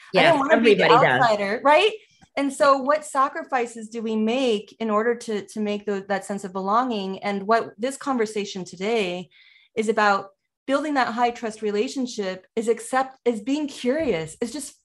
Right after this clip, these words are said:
Speaker 1: purely being curious about each other's experiences and stories. I mean, I know Hillary and I, we're, I have been so enlightened about everything that you've said already. Like, I'm learning so much about, like,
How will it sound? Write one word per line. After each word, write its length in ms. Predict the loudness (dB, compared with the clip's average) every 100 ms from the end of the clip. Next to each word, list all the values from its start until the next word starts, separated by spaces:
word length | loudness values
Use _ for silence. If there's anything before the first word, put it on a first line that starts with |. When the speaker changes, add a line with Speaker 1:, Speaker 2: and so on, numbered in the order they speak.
| _
Speaker 1:
purely 300 | -6 -2 -2
being 240 | -2 -4 -4
curious 400 | -4 -2 -2 0
about 180 | -2 -2
each 160 | -2
other's 280 | -2 -2 -4
experiences 680 | -8 -4 0 0 -2 -6 -8
and 140 | -10
stories. 720 | -8 -4 0 0 -2 -8 -14 _ -20 -10 -4
I 40 |
mean, 180 | -2 0
I 140 | 0 2
know 180 | 4 4
Hillary 300 | 2 0 0
and 100 | 0
I, 240 | 2 0 -4 _ _ _ -20 _ _ _ _ -12
we're, 160 | -4 4
I 120 | 4
have 140 | 4
been 120 | 0 -4
so 320 | 0 2 2
enlightened 560 | -2 -4 -6 -10 -14 -18 _ _ _ _ -4
about 300 | 2 4 4
everything 320 | 2 0 -4
that 120 | -6
you've 140 | -8 -6
said 180 | -2 0
already. 240 | 0 0
Like, 160 | -2 0
I'm 220 | 0 2
learning 440 | 2 0 0 -2 -4
so 300 | -4 0 2
much 540 | 4 2 -2 -10 -20 _ _ _ -8
about, 260 | 0 2 2
like, 260 | 0 -4